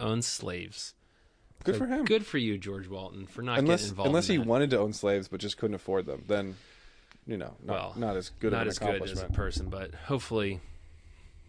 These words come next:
Speaker 1: he didn't. But <laughs> anywho, that's what we're looking at. So we hope you, uh, enjoyed this episode of the Who Would Win Cast for Who Would Win Geocaching. Chris, how do we wanna put this as a poll?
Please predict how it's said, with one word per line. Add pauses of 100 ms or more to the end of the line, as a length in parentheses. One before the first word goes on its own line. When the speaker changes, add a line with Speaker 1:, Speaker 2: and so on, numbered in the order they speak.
(100)
Speaker 1:
he
didn't. (300)
But (580)
<laughs>
anywho,
that's
what
we're
looking
at.
So (360)
we
hope
you,
uh,
enjoyed
this
episode
of
the
Who
Would
Win
Cast
for
Who
Would
Win
Geocaching.
Chris,
how
do
we
wanna
put
this
as
a
poll?